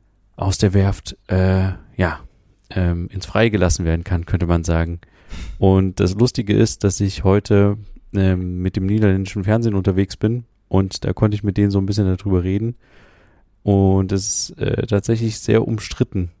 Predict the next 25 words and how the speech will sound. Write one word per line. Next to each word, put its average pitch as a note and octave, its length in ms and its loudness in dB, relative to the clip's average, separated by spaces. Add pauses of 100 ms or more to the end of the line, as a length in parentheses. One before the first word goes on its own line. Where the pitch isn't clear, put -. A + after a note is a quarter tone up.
in F2 120 -8
den F2 120 2
Niederlanden. F2+ 600 0 (640)
Aber F#2 320 4
am F#2 140 2
Ende G#2 260 0
schlägt - 360 -2
halt A2 140 -4
dann G#2+ 160 0
doch G#2+ 280 -2
immer A2+ 200 2
das - 180 0
Geld. G#2 440 2
Und F2+ 320 -6
es - 140 -14
sind G2+ 140 -6
einfach G2 300 -4
mal F2+ 360 2 (420)
fünfhundert A2 560 -2
Millionen F#2+ 380 0
Euro, G2 300 2
die G#2+ 120 -2
die G#2 120 -2
Yacht G#2+ 280 -2
kostet. - 460 -2